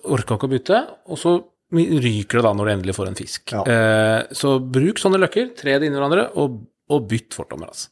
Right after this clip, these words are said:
Speaker 2: Mm.
Speaker 1: Og så kan man jo fikse de opp når man kommer hjem, og, og, og røkte og greie, men, men, eh, eh, ikke, ikke, mm,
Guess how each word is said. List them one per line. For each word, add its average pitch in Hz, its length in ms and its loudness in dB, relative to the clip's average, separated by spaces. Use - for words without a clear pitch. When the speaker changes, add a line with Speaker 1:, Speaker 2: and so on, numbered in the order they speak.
Speaker 2:
Mm. 107 160 -14
Speaker 1:
Og 131 120 -8
så 139 80 0
kan 147 100 4
man 135 140 4
jo 175 80 6
fikse - 320 -2
de 117 100 0
opp 110 80 -2
når 127 120 -2
man 127 60 -4
kommer 120 200 0
hjem, 170 140 4
og, 139 200 -6
og, 131 240 2
og 131 260 2
røkte 120 240 -2
og 120 140 2
greie, 127 320 2
men, 135 260 -2
men, 139 260 0
eh, 135 340 4
eh, 80 380 -14
ikke, - 280 -2
ikke, 127 220 0
mm, 120 380 0